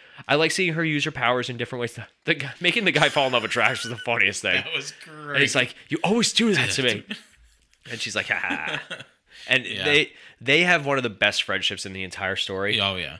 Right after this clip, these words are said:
Speaker 1: And I really do dig it. I'm gonna be, I'm gonna s-, it's sad to think that we're not gonna see them together anymore.
Speaker 2: Yeah, I hope we do, though.
Speaker 1: But
Speaker 2: But
Speaker 1: I, I like how at the end she's like, you know, "My entire life, Ego wanted me to do things, and now the Guardians wanted me to do things," which I thought was a little harsh. Like, you, you joined.
Speaker 2: Yeah.
Speaker 1: Like,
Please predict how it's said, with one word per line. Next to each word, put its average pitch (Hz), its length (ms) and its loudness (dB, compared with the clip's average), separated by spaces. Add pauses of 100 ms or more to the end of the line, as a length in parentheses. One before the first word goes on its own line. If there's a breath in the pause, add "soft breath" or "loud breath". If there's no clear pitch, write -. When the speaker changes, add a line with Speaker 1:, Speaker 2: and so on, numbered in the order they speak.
Speaker 1:
And 107 120 -4
I 104 60 0
really 107 480 -6
do 101 180 -6
dig 98 200 0
it. 107 80 0
I'm 107 100 -2
gonna 139 140 2
be, 135 160 -8
I'm 135 80 -6
gonna 135 100 -4
s-, - 240 -8
it's - 160 -10
sad 107 300 0
to 107 100 -12
think 95 240 -6
that 92 80 -8
we're 92 80 -8
not 90 160 -6
gonna 87 80 -12
see 95 180 -10
them 98 140 -8
together 110 300 -6
anymore. 120 360 -6
Speaker 2:
Yeah, 87 320 -2
I 98 300 -4
hope 151 180 -4
we 101 120 -10
do, 95 340 -10
though. 117 300 -12 (280)
Speaker 1:
But 135 180 -4
Speaker 2:
But 170 280 -2
Speaker 1:
I, 165 40 0
I - 20 4
like 233 220 0
how 294 120 -2
at 285 100 -4
the 233 140 -8
end 220 140 -6
she's 127 180 -2
like, 120 220 0
you 131 80 -6
know, 131 160 -2
"My 123 140 0
entire 139 260 0
life, 131 220 0
Ego 131 260 -2
wanted 120 200 -2
me 113 100 -2
to 107 100 0
do 98 220 -6
things, 98 440 -6
and 104 80 -12
now 95 200 -8
the 101 80 -10
Guardians 120 360 0
wanted 98 240 -6
me 98 120 -6
to 95 100 -6
do 92 140 -8
things," - 220 -10 (220 loud breath)
which 208 140 4
I 269 60 6
thought 302 100 4
was 330 100 2
a 330 60 2
little 226 160 4
harsh. 156 340 4
Like, 127 220 2
you, 185 260 -4
you 233 160 -6 (200)
joined. 104 580 -4
Speaker 2:
Yeah. 127 280 4
Speaker 1:
Like, 101 80 -4